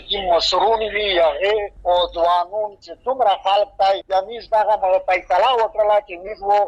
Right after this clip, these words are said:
د لته برګېډ او مخ کښې دغه مړي وړي. خو اوس میږ هم د برګېډ مغه چې کوم دلته وینې ده، هغې د ګېټ مخ کښې مغلاشي نقشې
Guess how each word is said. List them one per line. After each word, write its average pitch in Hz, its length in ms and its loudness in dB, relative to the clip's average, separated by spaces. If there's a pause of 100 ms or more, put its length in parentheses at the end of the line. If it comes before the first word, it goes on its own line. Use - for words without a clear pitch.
(360)
د - 20 -2 (340)
لته 233 240 2 (140)
برګېډ 185 420 -4 (100)
او 180 60 2 (200)
مخ 214 160 0
کښې 202 200 0 (120)
دغه 160 180 2 (100)
مړي 220 260 -2
وړي. 220 200 -6 (280)
خو 220 80 -2 (100)
اوس 285 180 0 (120)
میږ 269 180 0 (100)
هم 262 160 2 (120)
د - 20 -12 (100)
برګېډ 226 360 -2 (140)
مغه 208 200 -2 (120)
چې 190 160 -8
کوم 233 160 -4 (340)
دلته 220 300 0 (120)
وینې 240 320 -6
ده، 202 60 4 (120)
هغې 196 260 0 (400)
د 185 40 -2 (140)
ګېټ 233 160 -2 (140)
مخ 247 140 0
کښې 208 240 -2
مغلاشي 170 560 0
نقشې 190 300 -4